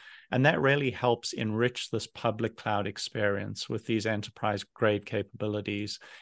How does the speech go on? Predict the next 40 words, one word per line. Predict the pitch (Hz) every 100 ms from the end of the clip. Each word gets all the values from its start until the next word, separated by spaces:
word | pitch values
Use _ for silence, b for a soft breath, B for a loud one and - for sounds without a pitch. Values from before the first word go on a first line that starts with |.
| -
It | 127
also | 131 - 120
gives | 104 120 107 123
you | 107
this | 110
operational | 113 107 - 107 107 117
consistency | 104 - 101 - 123 - 117 - 110
across | 98 - 123 -
the | 120
environments | 110 110 107 107 104 120
as | 107
well | 110
as | 104
data | - - 110
mobility, | 104 98 117 123 117 98 95 B B B B B
um, | 120 110
between | 104 - 127 113 107
them. | 98 101 - B B B
The | 120
second | - 170 175 160
thing | - 117 113
we | 113
do | 110 113 117
is | 123 117 -
we | 123 123 120 120 -
extend | 123 - - - 165 165 123 117 - -
major | 113 117 127 131 123
cloud | - - 123 117 117
and | 110
container | - 107 - 120 117
ecosystems | 98 120 123 117 - 110 - 113 104 104 -
to | - - 117 110
on-premises | 113 117 113 - 110 107 - 113
environments. | 113 101 104 101 98 104 -
And | 117
that's | 117 -
an | 123
approach | - 117 107 -
we | 107
call | - 110 110